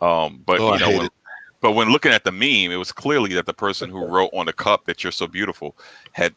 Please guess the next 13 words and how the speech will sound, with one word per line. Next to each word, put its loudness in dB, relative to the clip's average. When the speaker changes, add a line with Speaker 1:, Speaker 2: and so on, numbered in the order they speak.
Speaker 1:
pretty 0
flowery 2
handwriting. -4
That -2
was -6
a -8
chick -2
who -12
wrote -10
that. -10
So -4
I, 2
I, 2